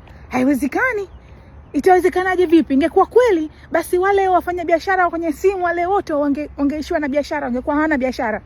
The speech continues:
Akasema, "Kweli ipo bwana, yeye ameshakwambia. Zipo na mimi nimeziona mwenyewe, nimeshuhudia, na hata, na unaweza hata ukabonyeza kamera ukawasha.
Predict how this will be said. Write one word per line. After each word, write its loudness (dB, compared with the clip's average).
Akasema, 0
"Kweli 4
ipo 4
bwana, 2
yeye -2
ameshakwambia. 2
Zipo 2
na -2
mimi -4
nimeziona 0
mwenyewe, -4
nimeshuhudia, 2
na 2
hata, -2
na 4
unaweza -4
hata -2
ukabonyeza -4
kamera 2
ukawasha. 0